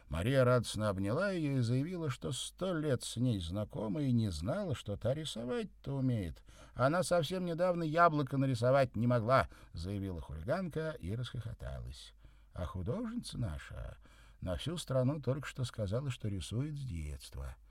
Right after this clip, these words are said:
Так опозорить чудесного и талантливого человека, который ради друга с себя последнюю рубашку снимала. Как-то нас пригласил на презентацию один очень крутой господин.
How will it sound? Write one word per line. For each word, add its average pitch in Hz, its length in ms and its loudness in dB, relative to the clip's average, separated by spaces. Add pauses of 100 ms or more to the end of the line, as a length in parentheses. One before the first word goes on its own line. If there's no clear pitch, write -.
(500)
Так 123 360 0
опозорить 98 580 -4
чудесного 87 680 -6
и 76 60 -6
талантливого 85 760 -6
человека, 85 720 -4 (480)
который 107 360 0
ради 104 240 0
друга 101 320 -2
с - 60 -6
себя 92 280 -4
последнюю 90 640 -4
рубашку 71 500 -6
снимала. 67 600 -6 (1300)
Как-то 233 280 4
нас 202 200 2
пригласил 156 540 4
на 151 120 4
презентацию 143 800 4
один 131 280 6
очень 127 300 2
крутой 113 500 0
господин. - 800 -8